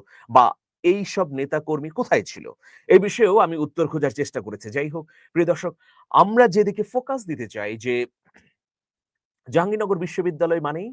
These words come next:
সাংস্কৃতিক চর্চা, বিশেষ করে নাটকের চর্চা। সেখানকার নাট্যকলা বিভাগ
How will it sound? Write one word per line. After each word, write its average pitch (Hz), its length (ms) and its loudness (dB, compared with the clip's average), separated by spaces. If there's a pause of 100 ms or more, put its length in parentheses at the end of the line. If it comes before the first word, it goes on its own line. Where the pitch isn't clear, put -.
(380)
সাংস্কৃতিক 135 500 -6 (100)
চর্চা, 110 300 -4 (100)
বিশেষ 131 240 -10
করে 123 180 -6
নাটকের 123 600 -6
চর্চা। - 380 -10 (800)
সেখানকার 139 440 0 (260)
নাট্যকলা 151 640 0
বিভাগ 131 300 -4